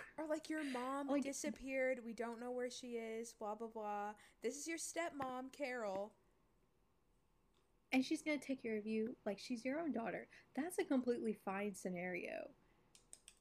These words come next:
Speaker 1: And then Lily could come back and be like, "I'm your real mother." And then the little girl be like, "Yo, I've been looking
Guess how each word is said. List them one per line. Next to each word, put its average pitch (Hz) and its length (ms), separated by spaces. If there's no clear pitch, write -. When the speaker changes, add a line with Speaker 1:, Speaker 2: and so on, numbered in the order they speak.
Speaker 1:
And 220 160
then 220 380
Lily 214 300
could 233 180
come 208 180
back 214 260
and 220 100
be 226 60
like, 247 260
"I'm 302 140
your 302 120
real 302 200
mother." 226 460
And 226 160
then 220 200
the 202 80
little 190 260
girl 185 240
be 185 160
like, 180 240
"Yo, 185 440
I've 208 80
been 190 240
looking 190 240